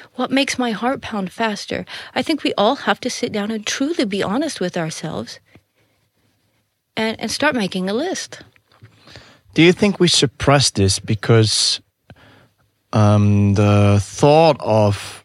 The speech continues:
Speaker 2: really living your passion is somehow, it's such a, a far out there thought, because there's so many things in between of you,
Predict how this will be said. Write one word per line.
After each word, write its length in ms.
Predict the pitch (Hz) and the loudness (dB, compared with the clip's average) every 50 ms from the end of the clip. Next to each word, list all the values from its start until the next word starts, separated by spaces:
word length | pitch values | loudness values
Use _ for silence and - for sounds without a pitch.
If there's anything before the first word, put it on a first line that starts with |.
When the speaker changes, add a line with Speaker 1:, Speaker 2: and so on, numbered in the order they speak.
| _ - - | _ -14 -8
Speaker 2:
really 800 | 101 101 104 117 135 147 156 147 135 127 123 117 113 110 - - _ _ _ _ _ - | -6 -2 2 2 4 4 4 4 4 4 2 2 2 0 -2 -6 _ _ _ _ _ -6
living 560 | - 98 101 104 117 135 127 117 123 117 113 | -2 0 2 4 4 4 2 2 2 2 2
your 160 | 107 98 95 98 | 2 2 0 0
passion 680 | - - 135 135 131 - - - 104 101 98 110 117 - - - - - - - - _ _ _ _ _ _ _ _ _ | 0 0 0 2 2 0 0 0 0 0 -2 -4 -8 -10 -16 -20 -20 -20 -20 -20 -20 _ _ _ _ _ _ _ _ _
is 140 | - 113 107 | 0 2 2
somehow, 880 | - - - - 135 139 131 123 120 120 117 113 113 113 113 113 - - _ | 4 2 4 4 4 4 6 6 6 6 6 6 4 4 2 2 0 -2 _
it's 140 | - - - | -6 -4 -2
such 360 | - - 156 151 - - 139 | 2 2 2 2 4 4 4
a, 400 | 123 120 117 110 107 104 107 113 - _ _ _ _ _ - | 4 4 4 4 2 0 -2 -4 -10 _ _ _ _ _ -6
a 60 | - | -6
far 400 | - - - - 151 151 151 143 | -6 -2 0 2 4 6 4 4
out 300 | - - 131 139 131 - | 4 4 2 2 2 2
there 180 | 117 104 98 101 | 0 0 0 0
thought, 360 | 98 - 139 139 131 101 - | -2 0 2 2 2 2 0
because 440 | - 107 - - 110 104 - - - _ _ _ - - - - - - - _ _ _ _ _ _ | -4 -6 -2 0 0 0 0 -4 -10 _ _ _ -20 -20 -20 -20 -20 -20 -20 _ _ _ _ _ _
there's 200 | - 104 98 - | 0 2 2 4
so 240 | - - - 151 151 | 4 4 6 6 6
many 200 | 156 143 131 123 | 6 6 4 4
things 300 | 113 - 135 123 - - | 2 2 2 2 2 2
in 80 | 120 | 0
between 500 | 107 107 - - - 151 160 165 160 147 | 0 0 -4 2 4 6 6 6 6 6
of 140 | 131 117 - | 4 2 0
you, 380 | 101 107 107 104 104 107 - | 0 0 2 2 2 0 -2